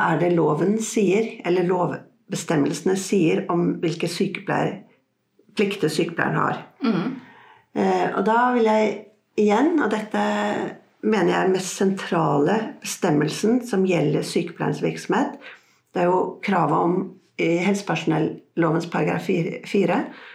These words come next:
Speaker 1: om at sykepleiere skal opptre forsvarlig og omsorgsfullt. Og det forsvarlige handler veldig mye om hvilken kompetanse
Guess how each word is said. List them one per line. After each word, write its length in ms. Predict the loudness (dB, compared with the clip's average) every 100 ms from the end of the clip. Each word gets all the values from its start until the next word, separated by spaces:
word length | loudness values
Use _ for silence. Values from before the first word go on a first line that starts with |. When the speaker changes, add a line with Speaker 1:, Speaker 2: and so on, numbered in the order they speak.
| -10 -2
Speaker 1:
om 80 |
at 140 | -2 0
sykepleiere 560 | -2 -2 -2 -2 0 0
skal 240 | -2 -4 -4
opptre 460 | -8 -14 -4 -4 -2
forsvarlig 600 | -4 -2 -2 0 2 2 0 -6 -2
og 380 | 2 2 0 -4 -2
omsorgsfullt. 960 | -2 -2 -6 -6 -8 -2 -2 -2 -10 -20 _ _ _ _ -20 -20 -18 -2
Og 80 |
det 80 | 0
forsvarlige 540 | 2 2 2 2 2 2
handler 300 | 2 0 0
veldig 340 | 0 0 0 0
mye 300 | 0 2 0 -2
om 220 | 0 2
hvilken 380 | 2 -2 -4 -6
kompetanse 720 | -4 -6 -6 -6 -6 -6 -6